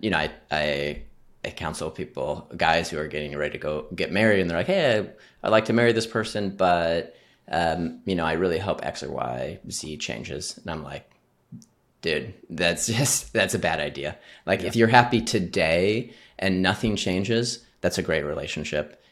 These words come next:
Speaker 1: And then you should work to change things. And, like, we all, I'm very growth minded and I work with people who are, but if the expectation is nothing changes, you're just, uh, it's a much more stoical <laughs> approach to life, and you're much more set up for success.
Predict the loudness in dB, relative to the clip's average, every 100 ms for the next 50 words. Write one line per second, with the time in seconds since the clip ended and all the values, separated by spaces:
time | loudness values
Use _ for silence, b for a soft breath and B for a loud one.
0 | b 4 6 6 4 4 2 2 -4 -4
1 | -4 -2 -2 -2 -2 -2 -2 -2 2 6
2 | 6 6 4 2 2 0 0 0 -2 -2
3 | -2 0 -2 -2 -4 -2 -4 -4 -4 -4
4 | -4 -6 -6 -2 0 0 -6 -8 B B
5 | B _ 4 6 4 0 -10 _ 0 0
6 | 0 -14 -2 0 0 -2 -4 -2 0 0
7 | -2 -4 -2 -2 -2 -2 -2 -2 -2 0
8 | -4 -2 -4 -2 -2 -4 -6 -8 -8 -6
9 | -6 -6 -4 -4 -4 -2 -4 -4 -2 0
10 | 0 -2 -4 -4 -8 B B B 0 -2
11 | -8 -12 -10 -6 -4 -4 -4 -4 -2 -2
12 | -4 -10 -6 -4 -6 -2 -2 -2 -4 -10
13 | -8 -10 -12 -12 -12 -8 -8 -8